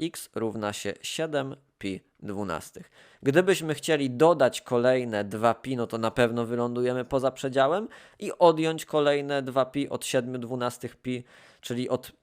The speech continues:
powiedzmy sobie, około połowy pi, no to też na pewno, e, wylądujemy poza przedziałem. Więc jedyne nasze wartości, odpowiedzi to jest x równy pi czwartych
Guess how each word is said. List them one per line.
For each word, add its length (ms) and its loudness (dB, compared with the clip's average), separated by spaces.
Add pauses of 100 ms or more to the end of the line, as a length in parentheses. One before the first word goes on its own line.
(220)
powiedzmy 420 0
sobie, 280 -4
około 360 2
połowy 440 0
pi, 240 -6 (180)
no 100 -4
to 80 -2
też 220 0
na 120 -2
pewno, 480 0
e, 100 -6
wylądujemy 840 -4 (100)
poza 240 -6
przedziałem. 520 -10 (300)
Więc 260 -2
jedyne 440 6
nasze 280 -2
wartości, 840 0 (460)
odpowiedzi 760 0 (360)
to 120 0
jest 320 -2
x 240 -6
równy 300 -2
pi 180 -8
czwartych 680 0